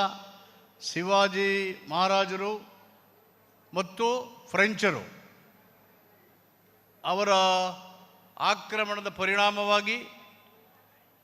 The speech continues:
ಇಲ್ಲಿಗೆ ವಲಸೆ ಬಂದಿರತಕ್ಕಂಥ ಜನರು ತಮ್ಮ ಬದುಕಿಗಾಗಿ ಪರದಾಡ್ತಾ ಇದ್ದಾರೆ. ಭೂಮಿ ಇಲ್ಲ, ಶಿಕ್ಷಣ ಇದ್ದ,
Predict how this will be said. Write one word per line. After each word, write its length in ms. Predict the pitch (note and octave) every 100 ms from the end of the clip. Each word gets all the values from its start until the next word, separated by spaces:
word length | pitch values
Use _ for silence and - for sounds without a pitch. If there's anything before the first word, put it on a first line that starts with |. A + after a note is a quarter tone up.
| -
ಇಲ್ಲಿಗೆ 360 | F#3 G#3+ G#3+
ವಲಸೆ 380 | G3 F3+ G#3 G3+
ಬಂದಿರತಕ್ಕಂಥ 760 | G3+ G3 F#3+ F3+ F#3+ F3+ F3+ F3+
ಜನರು 720 | F3 D#3+ F#3 G3 A#3+ - - - - _ _ _ _ _ _ _ -
ತಮ್ಮ 260 | A3 A#3
ಬದುಕಿಗಾಗಿ 760 | A3 F#3 G#3 G#3+ A3+ G3+ F#3+ G#3+
ಪರದಾಡ್ತಾ 600 | F3 E3 D#3+ E3 D3+ D#3
ಇದ್ದಾರೆ. 640 | C#3+ B2+ A#2+ B2+ A2 A2 - _ _ _ _ _ _ _ _ D#3+
ಭೂಮಿ 380 | G3+ A3+ A3+
ಇಲ್ಲ, 380 | A#3 A3+ B2+ - - - - _ _ - -
ಶಿಕ್ಷಣ 360 | G3+ - A3+
ಇದ್ದ, 280 | A3+ G3+